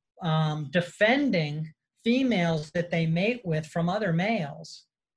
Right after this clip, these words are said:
and really comes back to this very unusual kind of reproductive biology. It's just a nice example of how oftentimes many different aspects of an organism's biology are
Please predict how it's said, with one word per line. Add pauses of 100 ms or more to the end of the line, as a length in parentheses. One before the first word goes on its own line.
and
really
comes
back
to
this
very
unusual
kind
of
reproductive
biology. (640)
It's
just
a
nice
example
of
how
oftentimes
many
different
aspects
of
an
organism's
biology
are